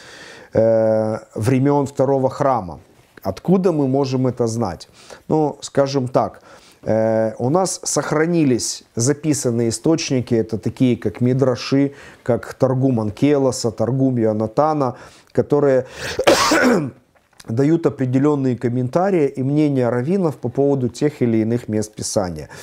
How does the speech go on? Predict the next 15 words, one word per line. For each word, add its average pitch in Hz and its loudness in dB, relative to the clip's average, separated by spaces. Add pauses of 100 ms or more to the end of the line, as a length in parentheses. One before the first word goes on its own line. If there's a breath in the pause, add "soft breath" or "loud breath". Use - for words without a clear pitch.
(380 loud breath)
И 107 2
если 170 2
мы 165 2
посмотрим 151 -2
на 120 0 (520 loud breath)
мнение 156 2
раввинов 147 0
того 135 0
времени, 151 0 (100)
то 139 0
мы 185 2
можем 151 0
увидеть, 143 0 (100)
как 151 -2
они 175 0